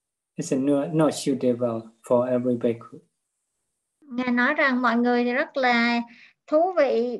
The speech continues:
Speaker 2: về phong thủy. Và đối với, à, người tu á, tức là chư tăng thì không thể dạy hay xem phong thủy. Bởi vì khi mà vị ấy dạy về phong thủy đó thì người ta sẽ cúng dường vị đó,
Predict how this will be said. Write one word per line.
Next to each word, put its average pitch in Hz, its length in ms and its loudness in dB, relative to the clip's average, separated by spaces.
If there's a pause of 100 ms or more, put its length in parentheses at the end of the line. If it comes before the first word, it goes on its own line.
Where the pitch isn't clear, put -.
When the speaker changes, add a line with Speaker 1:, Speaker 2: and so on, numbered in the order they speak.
Speaker 2:
về 240 340 0
phong 262 340 -8
thủy. 269 400 0 (600)
Và 247 120 -10
đối 277 260 6
với, 381 340 2
à, 302 360 0 (100)
người 240 140 -2 (120)
tu 277 300 2
á, 302 140 -4 (220)
tức 302 80 -6
là 285 100 -6
chư 262 200 -4 (120)
tăng 269 320 0
thì 247 140 -2
không 254 300 -6
thể 254 420 0 (220)
dạy 233 420 0 (140)
hay 262 120 -8
xem 269 400 -6
phong 254 180 -10
thủy. 254 460 -4 (540)
Bởi 233 160 6
vì 262 280 4
khi 269 240 2
mà 254 240 -2
vị 233 100 -2
ấy 285 360 -2
dạy 226 300 0
về 226 200 0 (100)
phong 254 200 -10
thủy 233 300 0
đó 320 240 0
thì 254 80 -6
người 233 260 -4
ta 254 180 0
sẽ 247 360 -6
cúng 330 320 -8
dường 220 400 2
vị 220 200 -8
đó, 254 400 -2